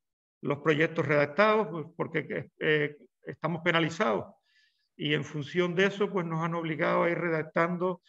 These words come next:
los proyectos. Y creo, si mal no recuerdo, que en economía circular tenemos también que adaptarnos dentro de las,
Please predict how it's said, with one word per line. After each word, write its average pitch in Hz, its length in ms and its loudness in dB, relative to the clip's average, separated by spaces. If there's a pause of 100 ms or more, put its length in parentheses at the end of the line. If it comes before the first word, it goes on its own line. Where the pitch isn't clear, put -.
(280)
los 175 220 2
proyectos. 156 760 0
Y 143 160 -6
creo, 196 440 4
si 190 180 -6
mal 165 260 -4
no 160 80 -4
recuerdo, 202 720 2 (400)
que 175 80 -2
en 165 80 0
economía 160 640 -2
circular 202 920 0 (580)
tenemos 170 580 0
también 185 600 -2
que 160 180 -6
adaptarnos 180 960 -2
dentro 165 400 -2
de 156 60 0
las, 147 160 -2